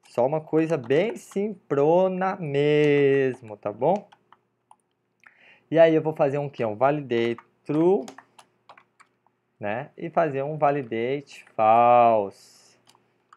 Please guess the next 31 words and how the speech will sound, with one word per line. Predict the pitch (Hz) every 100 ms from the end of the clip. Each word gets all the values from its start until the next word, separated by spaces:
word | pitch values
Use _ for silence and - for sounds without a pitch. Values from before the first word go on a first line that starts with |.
| _
tá | 92
bom? | 95 113 190 190 - _ - - _ -
E | 143
é |
lógico | 170 131 135 143
que | 160
a |
gente | 143
tem | 147
que | -
manda-, | 165 156 110 -
mudar | 131 113 113
aqui, | 113 - 147 226
senão | - 120
vai | 110
dar | 117
merda. | 160 170 175 220 214 - _ _ _ _ _ _ _ -
Is | 147 -
number, | 131 120 131 160 185 165 123 104 - - _
tá | -
certo? | - - 147 170 - _ _ _ _ _ _ _ _ _ _ _ _ _ _ - _ _ _ _
É | - 113
isso | 107 -
aí, | 151 160 160 240 _ -
passando | 120 - 127 117 120
aqui, | 110 - 170
ó, | 143 104 -
value, | 107 110 113 113 113 113 110 - _
value | 113 107 110 117
true, | - 165 185 202 131
value | 117 113 107